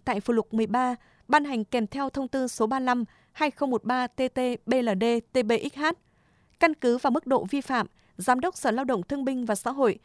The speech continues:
đề nghị Chủ tịch Ủy ban Nhân dân cấp tỉnh quyết định tạm thời đình chỉ hoạt động hoặc thu hồi giấy phép thành lập theo quy định. Mẫu quyết định tạm thời đình chỉ hoạt động quy định tại phụ lục mười bốn, mẫu quyết định thu hồi giấy phép thành lập quy định tại phụ lục mười lăm,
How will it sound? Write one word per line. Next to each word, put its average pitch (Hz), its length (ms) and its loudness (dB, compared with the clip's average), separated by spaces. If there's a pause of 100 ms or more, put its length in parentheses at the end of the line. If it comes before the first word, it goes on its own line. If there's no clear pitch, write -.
(240)
đề 254 160 2
nghị 240 200 -2
Chủ 233 180 -2
tịch 220 220 -4
Ủy 226 160 -4
ban 262 140 0
Nhân 269 100 -6
dân 254 220 0
cấp - 200 -8
tỉnh 208 220 0 (220)
quyết 359 160 -2
định 247 260 -2
tạm 233 160 -2
thời 226 220 -2
đình 202 160 -2
chỉ 208 260 -2
hoạt 214 120 -4
động 208 180 6 (340)
hoặc 269 200 4
thu 302 120 -2
hồi 254 180 2
giấy 208 200 0
phép 311 260 -4
thành 220 180 -2
lập 214 200 2
theo 247 120 -2
quy 240 140 -2
định. 214 160 4 (720)
Mẫu 262 160 8
quyết 381 180 -2
định 254 240 -4
tạm 240 180 0
thời 233 220 -2
đình 220 160 -2
chỉ 214 180 -2
hoạt 220 200 -4
động 233 260 0
quy 294 100 -4
định 247 260 -4
tại - 120 -2
phụ 226 140 -2
lục 214 200 -2
mười 214 120 2
bốn, 202 260 4 (380)
mẫu 254 160 6
quyết 359 160 -2
định 269 160 -2
thu 302 140 -4
hồi 254 180 0
giấy 214 200 0
phép 302 300 -6
thành 254 180 -2
lập 233 180 0
quy 277 120 -4
định 240 260 -2
tại 196 160 -2
phụ 226 160 -2
lục 220 220 -2
mười 220 120 2
lăm, 254 240 0